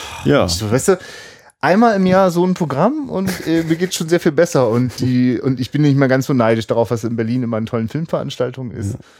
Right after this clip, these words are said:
Speaker 1: ich bin auch hochgradig gespannt, ja.
Speaker 2: Ja. Ach, schön. Das habt ihr, das habt ihr gut eingefädelt, weil, äh, das, das, da, da müssen mehrere Partner wirklich immer auch so zusammenarbeiten, dass es dann auch wirklich passiert. Es laufen hochwertige D C Ps, da wird nicht irgendwie eine olle D V D reingeschmissen.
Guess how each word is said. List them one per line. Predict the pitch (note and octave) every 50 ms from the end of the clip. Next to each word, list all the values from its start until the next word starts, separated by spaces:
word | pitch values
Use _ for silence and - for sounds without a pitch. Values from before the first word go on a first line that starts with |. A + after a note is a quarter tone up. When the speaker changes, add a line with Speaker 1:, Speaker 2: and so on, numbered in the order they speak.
| _
Speaker 1:
ich | - -
bin | - G#2
auch | G#2 F#2+ - -
hochgradig | A2+ - - - - B2+ -
gespannt, | - - - - - - - -
ja. | - - G#2+
Speaker 2:
Ja. | G#2+ - - _ _ _ _ _ _ _ - -
Ach, | - -
schön. | - - - - - -
Das | A2 A#2+
habt | C#3 -
ihr, | D3 C#3+ C3+
das | C3 B2 D#3+
habt | D3 -
ihr | E3+ D#3
gut | C#3+ F3+ G3 -
eingefädelt, | - C#3+ D#3+ E3+ F3 F3 - - A2+ G2 G2 F#2 F#2
weil, | G#2+ G#2 G#2+ A2 A2 A2 G#2+ - - A2+ A2+ A2 A2 A2 A2 -
äh, | - - - - - - - - - - _ -
das, | C3 A#2+ - - -
das, | D3 - - - - - _ -
da, | D#3 D3
da | D3+ D#3+ D#3 D#3+ E3
müssen | F3 G3 G#3 G3+ F3
mehrere | D3 C#3+ C#3+ D3+ D#3 D#3 C#3+
Partner | B2+ C#3 C#3 C#3 C#3+ D3 C3+
wirklich | C#3 C#3 C#3 -
immer | B2 B2 C#3 C3
auch | A2+ B2+ B2+
so | C3+ C#3
zusammenarbeiten, | C3 - B2+ A#2+ A#2 B2 C3+ B2+ C3 A#2+ F#2+ A#2+
dass | A#2+ A#2
es | -
dann | - B2
auch | A2+ A2
wirklich | A#2+ B2 B2+ A#2+ - -
passiert. | A#2+ - - - F#3 F#3+ E3+ C3+
Es | B2 A2+
laufen | B2+ A#2 A#2 - C3 B2+
hochwertige | B2+ C3+ C3 - C3 C3 - C3 B2 B2+ A#2+
D | B2+ B2+ B2
C | - C3
Ps, | - - E3 F3 F#3 -
da | - B2+
wird | B2 -
nicht | - G#2+
irgendwie | E2 B2+ B2
eine | B2 A#2+ G2+
olle | G2 A#2+ A#2
D | A#2+ B2+ -
V | - B2
D | C3 E3 F3
reingeschmissen. | D#3+ D3 C#3 C#3+ C3+ C3 - - C3 C3 - - B2+ B2+